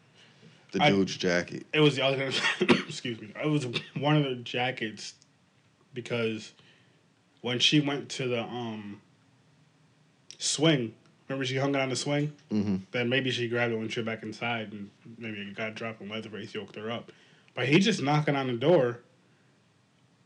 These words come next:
Speaker 2: and doesn't <coughs> Leatherface just kinda open the door and hit him in the head with the hammer and drag
Speaker 1: Yeah.
Speaker 2: him in?
Speaker 1: Yeah.
Speaker 2: Like, that happened. He didn't waste no fucking time <laughs> this time. He's just like, "No, bonk." And that's it.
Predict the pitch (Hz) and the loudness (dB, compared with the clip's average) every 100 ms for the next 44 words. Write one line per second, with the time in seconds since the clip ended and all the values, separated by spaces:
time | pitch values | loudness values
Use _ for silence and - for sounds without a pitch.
0 | _ _ _ _ _ _ - 135 127 156 | _ _ _ _ _ _ -2 -2 0 2
1 | 175 190 - 156 156 165 156 151 - 156 | 4 4 6 4 4 4 4 2 0 0
2 | 135 143 143 143 147 123 160 151 143 151 | 0 -2 0 2 2 4 6 6 4 2
3 | 147 139 156 165 - - - - - - | 2 0 2 0 -4 -20 -20 -20 -20 -10
4 | 113 113 123 127 147 165 - - - - | -4 0 0 0 0 -2 -4 -20 -20 -6
5 | 98 90 80 120 123 185 139 113 120 208 | -2 0 0 2 6 6 4 2 4 6
6 | 135 117 101 139 156 123 113 107 - 139 | 4 0 0 2 2 2 -6 -2 4 4
7 | 123 190 190 - 107 131 151 120 110 104 | 6 4 2 -6 -6 -4 -6 -4 -4 -4
8 | 117 127 - 120 - - - - 135 139 | -4 -4 -8 -14 -14 -20 -6 4 4 4
9 | - - - - - - - - - 110 | -2 -18 -20 -20 -20 -20 -20 -20 -10 -6
10 | 107 107 117 - 139 143 | -4 -2 -4 0 2 2